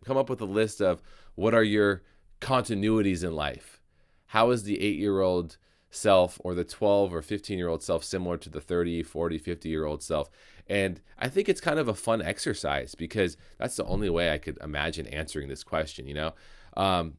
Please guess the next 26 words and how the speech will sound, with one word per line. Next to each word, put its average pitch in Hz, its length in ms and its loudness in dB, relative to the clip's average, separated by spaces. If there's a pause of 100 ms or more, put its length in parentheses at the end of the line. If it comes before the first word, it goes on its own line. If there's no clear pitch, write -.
but 147 160 4
I 147 80 10
would 147 100 8
also 208 380 4
say 85 600 0
for - 140 -10
change, 85 880 -2 (320)
'cause 104 180 -4
you 113 100 4
have 104 100 2
the 95 40 0
continuities 110 680 -2
and 80 100 -6
changes 92 400 -4
of 76 100 -2
an 76 80 -10
individual, 80 800 -4 (1300)
my 127 280 4
outlook 117 460 4
has 80 200 -4
changed - 640 -10 (240)
because 95 280 -2
of 82 80 -4
life, 80 580 -6
you 87 100 -2
know? 92 280 2